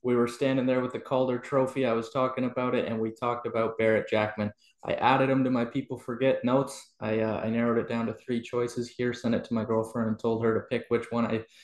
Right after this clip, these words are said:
said, and, uh, I guess you beat me to the punch on Barrett Jackman. So, uh, gonna have to X that off my list. That's a, a great fun fact that people definitely forget. Um, Mac,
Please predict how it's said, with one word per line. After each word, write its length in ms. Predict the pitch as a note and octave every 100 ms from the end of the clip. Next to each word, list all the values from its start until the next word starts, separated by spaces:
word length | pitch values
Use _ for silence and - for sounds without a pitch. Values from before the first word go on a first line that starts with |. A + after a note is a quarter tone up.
| - _
said, 360 | C3 D3 D3+ G2+
and, 320 | A2+ G#2+ G#2
uh, 240 | G#2+ G#2 G#2+
I 60 |
guess 200 | A2 A2+
you 80 | A2+
beat 200 | A2+ G#2
me 80 | A2
to 80 | G#2+
the 100 | G2+
punch 300 | A#2+ A2 A2
on 160 | G#2+
Barrett 320 | G#2+ G#2 - -
Jackman. 440 | G#2 G#2 - G#2+
So, 340 | - G#2 G#2 - - -
uh, 200 | A2+ A2 -
gonna 160 | B2 B2
have 180 | A#2+ A#2
to 120 | -
X 220 | A#2+ A#2
that 180 | - A#2
off 240 | A#2 A2+ A#2
my 140 | A2
list. 260 | A2 C3+ -
That's 240 | A#2 G#2+ A2+
a, 220 | G#2 -
a 200 | A2 A2 -
great 420 | A#2+ B2+ B2 -
fun 240 | B2 A#2
fact 440 | A#2 A2 A#2 - F#2
that 180 | F#2 - - _ _ _ _ _
people 340 | D3 D3 A#2+ A2
definitely 480 | A#2+ A#2 A#2 -
forget. 500 | G#2+ A2+ - A2 G#2 -
Um, 500 | A2+ A2 A2 G#2 G#2+
Mac, 360 | A#2 A#2+ -